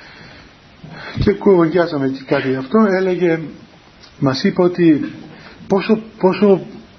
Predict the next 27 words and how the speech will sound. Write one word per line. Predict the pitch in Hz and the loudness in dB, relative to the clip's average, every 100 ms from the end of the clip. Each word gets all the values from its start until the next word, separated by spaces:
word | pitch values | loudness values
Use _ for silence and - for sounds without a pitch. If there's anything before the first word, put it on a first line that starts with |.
| _ - - - | _ -20 -20 -8
δύσκολο | - 185 226 - 196 165 | 0 2 2 0 0 2
πράγμα | 156 156 143 | 0 -2 -2
είναι | 139 135 | -4 -6
στην | - 135 | -4 -2
Αγγλία, | 127 131 196 156 120 | -2 -2 2 2 2
στην | - 135 | 0 0
Ευρώπη | 120 135 131 120 | 2 2 0 -2
και | - | -10
στην | - 190 | -8 -4
Αγγλία, | 165 - 135 123 - - - - - - - - | -4 0 2 2 -2 -10 -20 -20 -20 -20 -14 -2
να, | 160 | -2
να | 156 160 156 | -2 -2 -2
ομιλεί | 151 151 190 | 0 0 0
κανείς | 220 170 175 190 - - - - | 0 0 2 0 -4 -14 -16 -4
για | 156 | 0
αυτήν | 147 - 190 165 | 0 -2 -4 0
την, | 180 170 170 - - - | 0 0 -6 -16 -20 -12
τη | - 160 | 0 2
μέθοδο | 147 208 214 156 135 131 127 - | 4 2 -2 -4 0 0 -2 -2
των | 139 | 0
Αγίων, | 131 120 165 202 | 0 -2 0 0
τη | 151 | 2
μέθοδο | 147 165 175 | 2 2 0
του | 160 | 2
Ευαγγελίου. | 165 160 143 151 165 170 123 123 - - - - - - - 151 143 | 2 2 2 2 4 4 2 -2 -10 -20 -20 -20 -20 -20 -6 2 2
Και | 139 | 4
λέει | 175 214 | 4 4